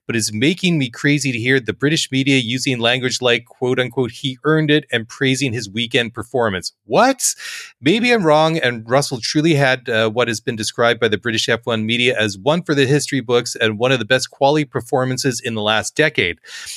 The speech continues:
I would love to hear about Russell's Spa performance from the only non-British folks I follow for F one news. Thanks,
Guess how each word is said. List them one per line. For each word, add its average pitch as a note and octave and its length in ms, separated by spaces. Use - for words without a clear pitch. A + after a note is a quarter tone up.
I A#2 60
would A2+ 160
love C3 160
to - 80
hear C#3 140
about A#2+ 240
Russell's B2 320
Spa A#2 240
performance C3 580
from B2 200
the B2 100
only C3 180
non-British B2 560
folks B2+ 300
I A#2+ 100
follow A#2 340
for A#2 140
F G#2 220
one G#2 160
news. G2+ 300
Thanks, D#3 440